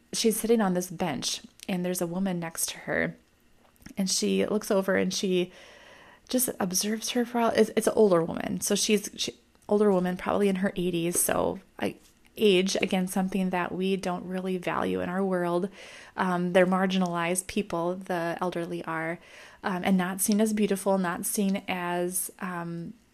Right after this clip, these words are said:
you know, attractive or something to aspire to is to be old and wise and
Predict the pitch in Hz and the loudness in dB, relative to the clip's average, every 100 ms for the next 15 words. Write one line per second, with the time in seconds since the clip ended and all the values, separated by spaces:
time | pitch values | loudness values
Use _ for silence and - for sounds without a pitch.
0 | _ _ - - 214 185 180 - 185 - | _ _ -12 -2 0 2 0 0 -2 -2
1 | 208 190 185 185 185 180 175 175 175 - | 0 0 0 -2 -2 -4 -4 -4 -4 -2
2 | 180 175 185 - 190 - 233 208 185 180 | 0 0 -2 -4 -4 2 4 4 4 0
3 | - 170 170 - 190 - 180 185 175 170 | 0 0 0 -2 -4 -6 -6 -2 0 0
4 | 185 180 180 180 175 170 165 165 165 - | 0 0 0 0 -2 -4 -4 -2 -4 -6
5 | - 165 160 | -10 -10 -10